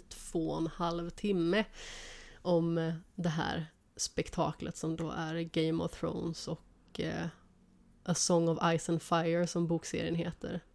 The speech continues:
Eh, och som sagt, det var faktiskt väldigt intressant att uppleva alla de böckerna och se de här skillnaderna och liksom se hur många grejer som är på väg någon helt annanstans. Och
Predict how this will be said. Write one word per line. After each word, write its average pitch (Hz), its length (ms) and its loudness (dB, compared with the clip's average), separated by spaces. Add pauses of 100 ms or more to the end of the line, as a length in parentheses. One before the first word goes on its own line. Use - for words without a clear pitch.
(1040)
Eh, 165 320 0 (520)
och 202 80 6
som 220 120 12
sagt, 180 240 6
det 180 80 6
var 208 120 8
faktiskt 190 320 2
väldigt 170 280 6
intressant 165 720 2
att 165 200 -2 (380)
uppleva 170 640 2 (120)
alla 175 240 4
de 170 200 4
böckerna 165 440 0
och 160 80 -2
se 277 260 6
de 233 160 6
här 170 100 6
skillnaderna 175 680 4
och 185 140 4
liksom 175 260 0
se 175 320 4
hur 175 120 4
många 175 300 6
grejer 180 340 2
som 175 160 2
är 170 80 0
på - 140 -4
väg 170 220 0
någon 170 220 0 (260)
helt 170 340 -4
annanstans. 170 1000 0 (1120)
Och 180 180 8